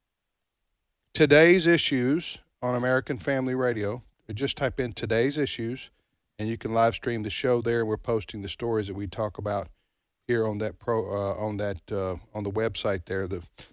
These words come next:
the Facebook site. We also, uh, soon will be live video streaming on our own platform. So we will refer you there when that's up and going.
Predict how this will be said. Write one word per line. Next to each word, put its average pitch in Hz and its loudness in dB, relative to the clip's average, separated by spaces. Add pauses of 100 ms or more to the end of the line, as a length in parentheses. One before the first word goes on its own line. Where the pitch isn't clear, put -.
(120)
the - -16
Facebook 120 2
site. 110 0 (500)
We 131 6
also, 151 8
uh, 139 -2
soon 160 4 (400)
will 147 10
be 135 2
live 180 8
video 147 6
streaming 131 2
on 151 6
our 160 10
own 214 8
platform. 92 -2 (680)
So 120 4
we 120 2
will 120 -2
refer 117 0
you 127 0
there 120 2
when 110 -2
that's 113 -2
up 117 -4
and 110 -6
going. 104 0